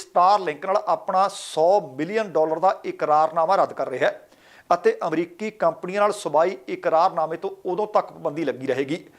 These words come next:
ਜਦੋਂ ਤੱਕ ਟਰੰਪ ਵੱਲੋਂ ਜਾਰੀ ਕੈਨੇਡੀਅਨ ਸਮਾਨ ਤੇ ਪੱਚੀ ਫੀਸਦੀ ਟੈਰਿਫ ਵਾਲਾ ਫੈਸਲਾ ਵਾਪਸ ਨਹੀਂ ਲਿਆ ਜਾਂਦਾ। ਫੋਰਡ ਦਾ ਕਹਿਣਾ ਹੈ ਕਿ ਓਨਟਾਰੀਓ ਸਰਕਾਰ ਸਾਲਾਨਾ ਵੀਹ ਬਿਲੀਅਨ ਡਾਲਰ ਖਰਚ ਕਰਦੀ ਹੈ।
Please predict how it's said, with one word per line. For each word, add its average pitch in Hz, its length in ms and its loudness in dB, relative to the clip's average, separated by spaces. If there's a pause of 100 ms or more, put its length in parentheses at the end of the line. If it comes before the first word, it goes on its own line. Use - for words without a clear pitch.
(360)
ਜਦੋਂ 165 280 2
ਤੱਕ 220 300 2
ਟਰੰਪ 160 360 0
ਵੱਲੋਂ 202 180 -2
ਜਾਰੀ 156 280 4
ਕੈਨੇਡੀਅਨ 185 460 -4
ਸਮਾਨ 156 340 0
ਤੇ 196 160 -4
ਪੱਚੀ 196 440 -4
ਫੀਸਦੀ 175 320 -10
ਟੈਰਿਫ 160 400 0
ਵਾਲਾ 165 220 4
ਫੈਸਲਾ 160 400 0
ਵਾਪਸ 135 440 0
ਨਹੀਂ 131 200 -8
ਲਿਆ 131 140 -2
ਜਾਂਦਾ। 131 320 2 (720)
ਫੋਰਡ 214 280 6
ਦਾ 226 140 6
ਕਹਿਣਾ 190 300 0
ਹੈ 208 80 0 (120)
ਕਿ 190 180 -6
ਓਨਟਾਰੀਓ 196 480 -4
ਸਰਕਾਰ 175 560 4
ਸਾਲਾਨਾ 180 680 4
ਵੀਹ 202 460 -6 (240)
ਬਿਲੀਅਨ 226 380 2 (100)
ਡਾਲਰ 160 320 4
ਖਰਚ - 260 -4
ਕਰਦੀ 135 360 -4
ਹੈ। 190 100 4